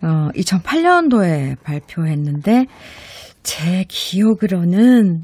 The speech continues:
아, 십 년 전에 처음, 아, 러브레터를 첫 방송할 때도 첫 곡으로 이 노래 여러분들에게 들려드렸던 것 같아요. <laughs> 아,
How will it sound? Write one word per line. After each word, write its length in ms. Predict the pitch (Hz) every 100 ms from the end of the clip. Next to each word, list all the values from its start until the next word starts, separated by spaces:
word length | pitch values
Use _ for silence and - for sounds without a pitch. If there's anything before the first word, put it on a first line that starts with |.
| -
아, 560 | 160 160 165 160 160 156
십 180 | - 277
년 200 | 302 277
전에 420 | 208 170 170 220
처음, 500 | - - - 370 370 285 - - - _
아, 360 | - 165 160 156
러브레터를 920 | 165 170 185 175 170 165 165 165 151 - _ _ _ _
첫 220 | - -
방송할 420 | 233 202 196 185
때도 280 | 160 160 175
첫 260 | - - -
곡으로 360 | 381 220 180 147 -
이 80 |
노래 460 | 170 165 156 139 135 147 - - 196 185 - _ _ - -
여러분들에게 720 | 170 165 160 - 139 135 - - - - -
들려드렸던 760 | - 156 156 143 - - -
것 120 | 143 143
같아요. 400 | - - 117 123 - - - - - - - - - - - - _
<laughs> 1160 | 185 180 - - - 302 - 240 202 196 - - _ _ _ _ - 403 427 370 320 277 269 _
아, 520 | 240 233 214 208 196